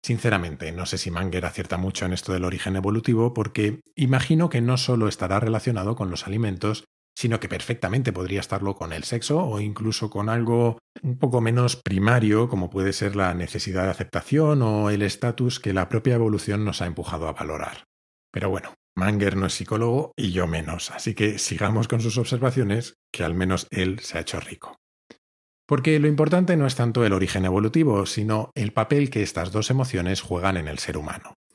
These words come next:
Lo cierto es que son prácticamente omnipresentes. Ambas, los celos y la envidia, son evidentes a lo largo de toda nuestra vida. Incluso cuando somos muy pequeños, muchas veces ni las disimulamos.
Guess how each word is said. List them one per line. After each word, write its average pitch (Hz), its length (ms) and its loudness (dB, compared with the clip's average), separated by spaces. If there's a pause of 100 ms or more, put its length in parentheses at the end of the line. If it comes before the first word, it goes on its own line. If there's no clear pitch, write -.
(460)
Lo 131 60 2
cierto 160 220 2
es 165 100 0
que 123 280 0 (160)
son 113 600 -2
prácticamente 92 800 -2
omnipresentes. 87 1040 -4 (360)
Ambas, 110 440 2
los 85 380 -6
celos 90 360 -2
y 107 40 0
la 117 100 2
envidia, 104 520 2 (320)
son 143 360 2
evidentes 113 760 2
a 95 60 -2
lo 82 80 -2
largo 101 260 2
de 92 100 2
toda 92 260 -2
nuestra 87 320 -4
vida. 110 360 4 (240)
Incluso 190 400 2
cuando 123 220 2
somos 165 260 2
muy 147 140 4
pequeños, 131 600 2 (260)
muchas 170 260 0
veces 127 280 0
ni 120 120 4
las 92 200 0
disimulamos. 92 800 0